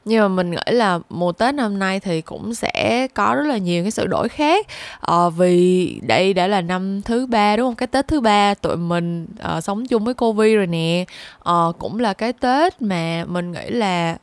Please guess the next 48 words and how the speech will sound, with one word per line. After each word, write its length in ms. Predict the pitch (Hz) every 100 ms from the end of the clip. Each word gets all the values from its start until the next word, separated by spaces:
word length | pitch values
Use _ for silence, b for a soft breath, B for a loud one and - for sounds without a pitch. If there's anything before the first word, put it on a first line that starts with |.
| -
ờ, 300 | 165 165 165 - 139
sẽ 200 | - 196
có 240 | - 214
nhiều 280 | 302 240 180
người 420 | 165 165 165 175 180
phải 440 | - - - 277 B B -
lo 240 | 214 208
toan 560 | - 214 208 202 202 185
và, 400 | 165 151 143 143
ờ, 200 | - 147 -
có 200 | 175 202
nhiều 380 | 247 185 156 147
cái 180 | 202
nỗi 480 | 220 202 - 220 269 277
đau 240 | 202 202
đầu 260 | 196 170 175
nhất 240 | 247 359 - B B
để 220 | 208 - 220
mà 140 | 214
chuẩn 240 | - 208
bị 180 | 214 -
cho 120 | 190
cái 100 | 196
mùa 200 | 220 190
Tết 420 | 165 208 240 311 214
nó 460 | 180 180 226 302 320 -
yên 180 | 226 -
ấm. 320 | 196 214 370 - -
Chứ 100 | 262
cũng 240 | - 220
chưa 180 | 226 208
có 140 | 220 233
nói 280 | 220 226
tới 200 | 247 247
chuyện 320 | 262 - - 165
là 140 | 160
được 200 | 160 160
sung 240 | 233 208
túc 180 | 214 302
như 120 | 254
mọi 180 | 185 147
năm. 320 | 180 196 208 190 _ _
Nhưng 180 | 214 214
mà 100 | 190
thôi, 320 | 254 220 226
dù 120 | 208 185
sao 300 | - 220 220
thì, 340 | 233 185